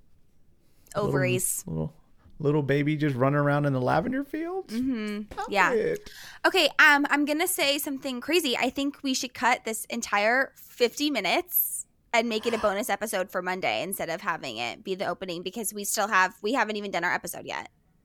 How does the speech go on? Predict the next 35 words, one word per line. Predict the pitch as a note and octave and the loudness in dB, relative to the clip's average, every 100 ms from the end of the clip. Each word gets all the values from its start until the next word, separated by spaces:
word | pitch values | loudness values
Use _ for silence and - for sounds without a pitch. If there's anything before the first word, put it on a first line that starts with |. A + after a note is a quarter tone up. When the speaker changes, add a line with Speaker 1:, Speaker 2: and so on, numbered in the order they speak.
| _ _ _ _ | _ _ _ _
Speaker 2:
No, | C#3+ - C3 A2+ | 2 6 6 4
you're | A2+ A2+ | 2 4
right. | A2+ A2 C3 - | 6 6 4 2
And | C3+ A2 | 2 2
it's | G#2+ | 4
already | A2 G#2 | 6 6
been | G#2 | 4
an | G#2 | 2
hour. | G2+ G2 G2 | 0 -4 -6
So | G2 C3+ C3 - | 4 6 6 6
I | D3 E3 | 10 10
also | D#3+ C3+ D#3 C#3+ | 10 10 8 6
Speaker 1:
Yeah. | A#2+ | 4
Speaker 2:
agree. | A2+ B2+ A#2 - | 4 2 0 -6
<laughs> | - G#4+ - - - F#4+ | -4 -4 -4 -10 0 4
Speaker 1:
Okay, | E4+ - C#4 - - - | 6 6 4 2 -18 -2
perfect. | - F#4+ C4 A3+ - - - - - | 4 4 4 0 -4 -16 -16 -16 0
So | F4 F4 E4 - | 6 6 6 -2
hope | G4 C5+ | -4 4
you | B4 | 6
guys | G4 | 6
enjoyed | E4+ C#4 D#4+ | 4 4 8
our | C4 | 8
honeymoon | C#4 C#4 C4 A3+ | 6 2 -2 -4
recap. | A3 D4+ - F#3+ F#3 - - - - | -2 -4 -2 2 2 2 -4 -12 -4
This | F#4 | 0
was | A#4+ F4+ | 2 2
supposed | C#4+ C4+ | 0 -2
to | C4+ | -2
just | B3 - | -4 -4
be | A#3+ | -4
a | A3 | -6
quick | - G4+ - | -2 -2 -2
little | F4+ C#4 C4 | -2 -2 -2
t-, | B3+ | -6